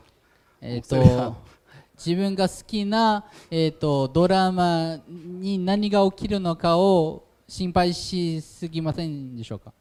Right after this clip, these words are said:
Speaker 2: Saiu ou não saiu a nova, a nova, o no-
Speaker 1: その、新しいシーズンが出るか出ないか。
Speaker 2: O que tá acontecendo? Tá acontecendo?
Speaker 1: 何が起きてるのかを。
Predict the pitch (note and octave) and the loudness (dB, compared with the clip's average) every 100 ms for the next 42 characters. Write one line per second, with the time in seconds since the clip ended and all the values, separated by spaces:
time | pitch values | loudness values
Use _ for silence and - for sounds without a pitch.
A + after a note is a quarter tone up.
0 | _ - C#3+ E3+ A#3 G3 G#3+ G3 F3 D#3+ | _ -12 -6 -4 -4 -2 0 0 0 -2
1 | D#3 C#3+ C3+ A#2+ B2 C3+ B2+ B2+ A#2+ - | -2 -4 -4 -6 -6 -8 -6 -10 -12 -16
2 | C3 D3+ C3 - _ _ _ _ _ _ | -16 -16 -20 -20 _ _ _ _ _ _
3 | _ _ - A2+ G#2+ - - A2+ - C#3+ | _ _ -20 -18 -18 -18 -12 -10 -6 -4
4 | D3 - E3 D#3 - - - - - - | -6 -6 -10 -10 -14 -20 -20 -20 -20 -14
5 | D#3 D3 C3 B2+ A#2 A#2+ A2+ A2 C3 C3 | -8 -8 -8 -8 -8 -6 -6 -4 -4 -4
6 | A#2 - - A2+ G#2 G3+ B2 - F#3+ - | -8 -10 -6 -6 -2 -2 -2 -2 -2 0
7 | G#3+ F#3+ D#3 D#3+ E3 D#3+ - G3+ F#3 B2+ | 0 2 -2 -6 -8 -8 -4 -4 -4 -6
8 | G#2 _ _ _ _ _ - E3+ F3+ D#3+ | -14 _ _ _ _ _ -6 -4 0 0
9 | D#3 - E3 C#3+ C3+ B2+ C3+ B2 | 0 -2 -4 -4 -4 -4 -4 -2